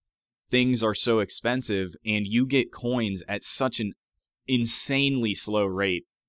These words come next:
that it's just, it, it's, like, not worth doing. Like, I don't wanna pl-, it discouraged me from playing it.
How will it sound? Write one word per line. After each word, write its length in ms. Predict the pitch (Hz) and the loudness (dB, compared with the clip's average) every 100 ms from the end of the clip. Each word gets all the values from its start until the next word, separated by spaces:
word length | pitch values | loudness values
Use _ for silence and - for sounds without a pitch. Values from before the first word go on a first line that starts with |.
| _ _ _ - | _ _ _ 2
that 280 | 107 101 - - | 4 4 0 -2
it's 220 | 107 - | -2 0
just, 320 | 110 - - _ - | -2 -2 -6 _ -20
it, 100 | 87 _ - | -20 _ -12
it's, 220 | - - | -4 -2
like, 140 | 113 | 0
not 220 | 110 104 | 2 0
worth 240 | 98 101 - | 0 -6 -6
doing. 380 | 87 107 65 87 | -6 -6 -8 -8
Like, 160 | 92 92 | -4 2
I 80 | 95 | 2
don't 140 | 95 | 2
wanna 180 | 95 92 | -2 -4
pl-, 140 | - - | -6 -2
it 300 | 101 - 98 | -2 -4 -4
discouraged 640 | 98 - 101 104 90 90 | -2 0 0 0 -2 -4
me 160 | 87 82 | -6 -6
from 200 | 90 82 | -10 -10
playing 340 | 85 85 65 | -8 -8 -10
it. 100 | 67 | -18